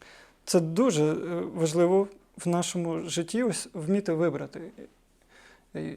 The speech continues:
і чого я вибираю Ісуса? Ким він для мене є. Чи є він тим,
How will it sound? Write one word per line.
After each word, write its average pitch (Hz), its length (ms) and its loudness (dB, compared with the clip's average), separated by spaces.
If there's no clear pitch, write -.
і 170 120 -4
чого 170 400 4
я 147 80 2
вибираю 139 500 -6
Ісуса? 160 440 -14
Ким 208 160 4
він 156 140 2
для 147 140 -6
мене 156 260 -8
є. 160 180 -10
Чи 175 120 0
є 233 120 6
він 240 180 2
тим, 311 260 -4